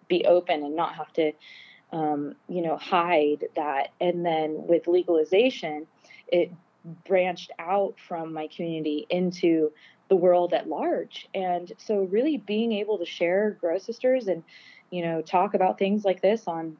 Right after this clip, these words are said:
on podcast, I'm just in complete shock constantly that I am sharing who I am, what I believe in, and what I do legally. And it's been really liberating.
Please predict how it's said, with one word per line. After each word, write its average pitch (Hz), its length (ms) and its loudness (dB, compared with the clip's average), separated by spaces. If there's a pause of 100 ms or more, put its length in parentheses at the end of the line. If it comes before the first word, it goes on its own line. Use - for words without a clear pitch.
on 156 340 -6 (180)
podcast, 214 640 0
I'm 170 440 2 (340)
just 175 400 2 (420)
in 180 300 2
complete 190 580 0
shock - 600 0
constantly 180 720 -4
that 175 260 -4
I 180 140 -4
am 185 300 -2
sharing 196 420 -2
who 202 120 -2
I 175 100 -2
am, 208 420 0
what 170 140 2
I 165 100 4
believe 170 340 2
in, 220 200 2
and 170 100 -6
what 165 140 0
I 180 80 2
do 165 520 2
legally. 151 540 0 (540)
And 170 560 2
it's 185 200 0
been 233 480 0
really 175 380 2
liberating. 202 540 2